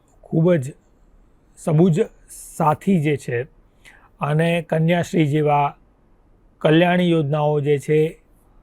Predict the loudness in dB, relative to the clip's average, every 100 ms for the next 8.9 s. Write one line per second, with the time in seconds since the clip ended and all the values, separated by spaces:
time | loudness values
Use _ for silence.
0 | _ _ _ _ _ -4 -2 0 0 -2
1 | -4 -4 -2 -2 -4 -4 -4 -2 -4 -4
2 | -8 -6 -8 -6 -10 -12 _ _ _ _
3 | _ _ -10 -4 -2 -2 -4 -4 -4 -4
4 | -8 _ _ _ _ _ _ _ _ _
5 | -12 -10 -6 -4 0 0 0 0 0 -6
6 | -8 -2 0 0 -2 -6 _ _ _ _
7 | -20 -18 -8 -6 -6 -6 -6 -8 -8 -10
8 | -10 -8 -8 -8 -14 -12 -12 -12 -20